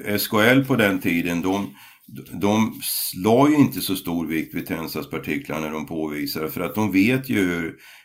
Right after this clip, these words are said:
hur chansartat det är att de, de hamnar, hur lätt det är att de kontamineras om det är i kontakt med någon som har skjutit och så vidare. Så det, jag tycker att det,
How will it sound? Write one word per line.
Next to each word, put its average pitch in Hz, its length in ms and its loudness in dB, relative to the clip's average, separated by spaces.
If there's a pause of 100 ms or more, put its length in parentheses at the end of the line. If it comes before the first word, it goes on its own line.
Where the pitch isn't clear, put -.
hur 87 320 2
chansartat 78 800 -2
det 78 160 -4
är 73 40 -4
att 73 200 -8
de, 78 260 -10
de 82 160 -6
hamnar, 80 440 -4
hur 90 120 0
lätt 90 280 -2
det 85 60 -4
är 80 60 -2
att 80 80 -8
de 82 120 -6
kontamineras 82 920 -4
om 82 120 -6
det 82 80 -4
är 80 60 -4
i - 20 -8
kontakt 80 420 -4
med 78 100 -8
någon 76 180 -8
som 71 120 -10
har 76 80 -6
skjutit 71 420 -8
och 76 80 -10
så 76 100 -10
vidare. - 440 -10 (440)
Så - 60 -8
det, 101 240 4
jag 104 320 4
tycker 92 280 -2
att 85 180 -4
det, 85 240 -6